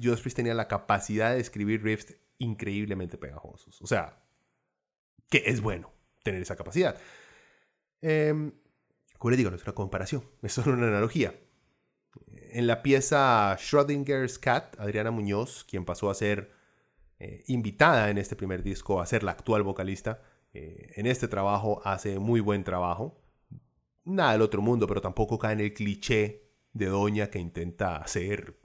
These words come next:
chola soprano, no. Em, es una buena canción, que siento debió haber sido el foco para todo el disco. Adrenal suena mejor cuando se entrega a ese lado semigótico, a su lado rock alternativo a lo, a lo Evanescence.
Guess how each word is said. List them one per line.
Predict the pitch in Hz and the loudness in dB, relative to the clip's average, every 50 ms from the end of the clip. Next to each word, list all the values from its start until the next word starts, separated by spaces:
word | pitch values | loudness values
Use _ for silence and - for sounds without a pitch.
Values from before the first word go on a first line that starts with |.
| _ | _
chola | - - 117 95 90 - | -4 -2 -2 -2 -2 -4
soprano, | - 87 - 110 95 85 85 - _ _ _ | -6 -4 -4 -4 -4 -4 -8 -14 _ _ _
no. | 104 101 - - _ _ _ _ _ _ _ _ _ _ _ _ _ - - - - _ - | -8 -8 -8 -12 _ _ _ _ _ _ _ _ _ _ _ _ _ -20 -20 -20 -20 _ -8
Em, | - 101 101 101 101 101 101 - _ _ | -4 -2 0 0 0 -2 -4 -8 _ _
es | - 196 185 | 0 2 4
una | 226 214 | 4 4
buena | 202 190 185 180 | 4 4 2 2
canción, | - 120 101 101 - 107 95 85 - - - _ _ _ _ _ _ | 0 -2 -4 -6 -6 -6 -6 -8 -8 -12 -18 _ _ _ _ _ _
que | - 110 | -6 -4
siento | - - 120 113 117 147 | -2 0 -2 0 0 0
debió | 127 110 104 101 | 0 2 2 2
haber | 101 107 110 - | 2 2 0 0
sido | - 117 110 107 | 0 0 2 2
el | 98 90 | 0 0
foco | - - - 110 101 - - 104 98 | -2 -2 -2 -2 0 0 0 -2 -2
para | - 87 82 78 76 - | -2 -6 -8 -10 -10 -4
todo | - 107 98 101 101 | -2 0 0 2 0
el | 92 95 | -2 -2
disco. | 95 95 85 - - - - - _ _ _ _ _ _ _ _ _ _ _ _ - 110 113 - | -6 -10 -10 -12 -14 -18 -20 -20 _ _ _ _ _ _ _ _ _ _ _ _ -20 -20 -8 -2
Adrenal | - 139 143 151 170 180 202 202 | 2 2 4 4 4 4 2 2
suena | 196 - 190 185 185 175 | 2 2 2 2 2 2
mejor | 170 131 - - - 147 151 151 | 2 0 -2 0 2 2 2 4
cuando | - 160 147 139 | 2 0 0 0
se | - - | -2 -2
entrega | 113 104 104 - 110 113 117 127 131 120 107 | -4 -4 -2 -2 -2 -2 0 0 0 0 0
a | 98 | 0
ese | 95 - - 107 | -2 -4 -4 -2
lado | 104 101 104 104 104 | -2 0 0 0 -2
semigótico, | - - 107 98 90 90 - 98 98 - - - - - - _ _ _ _ _ _ _ | -2 -4 -4 -4 -4 -4 -4 -6 -6 -6 -12 -16 -18 -20 -20 _ _ _ _ _ _ _
a | - - - | -20 -20 -12
su | - 101 | -8 -6
lado | 92 92 95 98 101 104 101 98 | -6 -4 -2 0 0 0 0 0
rock | - 101 104 101 - | 0 -2 -2 -2 -2
alternativo | 107 101 98 - 98 - 87 82 - 101 101 101 98 | -4 -4 -4 -6 -8 -8 -10 -8 -6 -2 0 0 0
a | 92 | 0
lo, | 90 82 78 60 53 50 - | -2 -4 -6 -6 -8 -10 -10
a | - | -8
lo | 87 92 | -6 -6
Evanescence. | 95 98 95 95 107 107 101 - - - - - - - | -4 -4 -4 -2 -2 -2 -2 -4 -10 -14 -16 -20 -20 -20